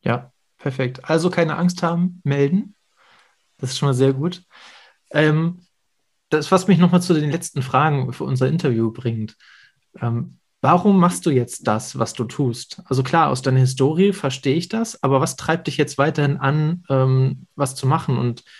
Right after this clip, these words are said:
wenn ich deinen Lebenslauf auch richtig gesehen habe, dann machst du ja nicht nur das, sondern du bist ja auch noch C E O und Gründer und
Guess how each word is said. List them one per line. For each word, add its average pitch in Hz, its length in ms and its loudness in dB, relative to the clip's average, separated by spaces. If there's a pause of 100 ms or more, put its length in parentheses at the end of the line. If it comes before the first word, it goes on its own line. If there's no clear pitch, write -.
(160)
wenn 127 100 2
ich 139 140 -2
deinen 127 280 2
Lebenslauf 139 460 4
auch 135 140 -4
richtig 135 260 -6
gesehen 131 320 0
habe, 127 380 2 (160)
dann 127 120 0
machst 139 200 0
du 147 60 4
ja 131 40 4
nicht 135 160 0
nur 131 120 2
das, 175 260 -2
sondern 123 200 -2
du 120 60 -2
bist - 200 -8
ja 143 80 0
auch 143 60 -4
noch 131 140 -2
C 165 300 -4
E 165 60 2
O 165 280 -2
und 131 300 -2
Gründer 165 680 4
und 131 300 -6